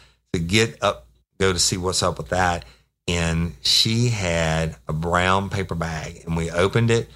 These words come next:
It was a whole fucking ribeye, a whole ribeye, like, a hundred and something dollars worth of ribeye meat. And I'm like, "What the hell?" And, and, and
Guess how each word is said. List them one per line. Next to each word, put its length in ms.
It 40
was 140
a 140
whole 840
fucking 560
ribeye, 680
a 140
whole 420
ribeye, 340
like, 140
a 80
hundred 360
and 100
something 280
dollars 320
worth 220
of 100
ribeye 440
meat. 280
And 80
I'm 120
like, 260
"What 180
the 100
hell?" 560
And, 240
and, 440
and 460